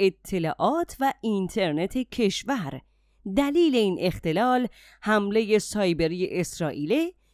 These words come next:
یا آتش سوزی یا نریمان غریب،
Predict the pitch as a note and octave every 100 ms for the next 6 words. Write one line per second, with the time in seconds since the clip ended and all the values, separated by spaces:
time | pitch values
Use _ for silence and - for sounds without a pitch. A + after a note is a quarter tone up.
0 | _ D#3+ D3+ E3 G3 F#3 F3 D#3 F3 D3
1 | - - E3+ C3+ C3+ C#3+ F#3 C4+ G#3+ D#3+
2 | D3 D3+ A3 - _ _ _ _ _ _
3 | - D#4 E4+ F4 F#4 E4+ G3+ G3+ D#4+